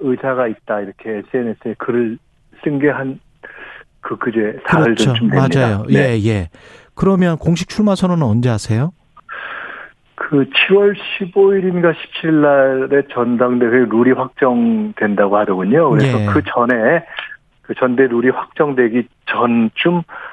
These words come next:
Speaker 1: 하려고 합니다. 준비를 충분히 해서
Speaker 2: 아.
Speaker 1: 어차피, 어, 흔히 이야기하는 뭐 어떤 식으로 뽑느냐 또는 누가 나오느냐 이런
Speaker 2: 음.
Speaker 1: 룰이나, 어, 다른 후보의 문제는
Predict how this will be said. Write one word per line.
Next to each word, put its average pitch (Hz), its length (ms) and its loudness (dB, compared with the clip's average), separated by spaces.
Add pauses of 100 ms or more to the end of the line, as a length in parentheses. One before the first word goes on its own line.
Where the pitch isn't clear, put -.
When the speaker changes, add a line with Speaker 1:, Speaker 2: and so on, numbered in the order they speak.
(100)
Speaker 1:
하려고 127 340 0
합니다. 113 320 -2 (100)
준비를 120 380 0
충분히 120 300 -2
해서 131 560 -2
Speaker 2:
아. 107 520 -4
Speaker 1:
어차피, 117 720 -2 (580)
어, 101 200 -4
흔히 135 380 0
이야기하는 104 760 -2 (120)
뭐 92 260 -4
어떤 107 320 -4
식으로 101 280 -4
뽑느냐 107 680 0
또는 101 240 -6
누가 101 220 0
나오느냐 92 720 -2
이런 117 260 -4
Speaker 2:
음. 123 120 -6
Speaker 1:
룰이나, 104 440 -2 (680)
어, 95 200 -4
다른 104 300 -2
후보의 135 400 0
문제는 101 1200 -10